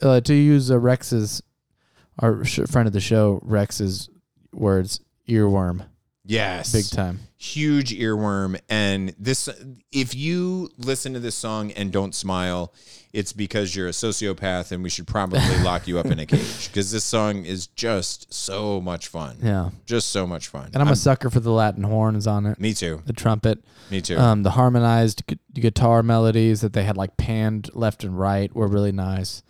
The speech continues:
Speaker 2: Yeah.
Speaker 1: Um, I'm all for this being on the list.
Speaker 2: He just sounds like he's having a good time.
Speaker 1: But I really can't not think of Taco John's.
Speaker 2: By the way, um, and this is, this song, remember, this is halfway through the list, right? This is number thirteen.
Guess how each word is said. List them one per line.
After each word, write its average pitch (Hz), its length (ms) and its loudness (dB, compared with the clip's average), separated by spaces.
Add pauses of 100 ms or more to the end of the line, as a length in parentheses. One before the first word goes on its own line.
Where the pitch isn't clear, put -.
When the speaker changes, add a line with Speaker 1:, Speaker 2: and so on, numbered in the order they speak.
(140)
Speaker 2:
Yeah. 87 240 -8 (100)
Speaker 1:
Um, 98 420 -2 (320)
I'm 127 140 2
all 123 160 6
for 123 160 2
this 117 160 4
being 113 200 2
on 107 120 2
the 104 80 0
list. 104 300 -2 (380)
Speaker 2:
He 160 120 -4
just 226 240 -2
sounds 127 400 -4
like 98 140 -4
he's 101 180 -8
having 95 340 -6
a 90 40 -6
good 90 160 -8
time. 85 440 -10 (320)
Speaker 1:
But 143 100 2
I 143 40 4
really 151 320 6
can't 127 420 0 (160)
not 117 300 0
think 107 200 -2
of 95 60 -4
Taco 98 340 -4
John's. 95 460 -6 (480)
Speaker 2:
By 117 300 -2
the 151 120 0
way, 95 520 -2 (180)
um, 90 460 -2 (200)
and 107 160 -2
this 120 160 -4
is, 117 200 -6
this 117 260 0
song, 120 360 -4
remember, 101 420 -2
this 107 200 -2
is 113 120 -6
halfway 117 280 0
through 98 140 -2
the 82 80 -4
list, 73 320 -10
right? 80 180 -4
This 92 160 -4
is 101 80 -6
number 92 240 -2
thirteen. 85 480 -4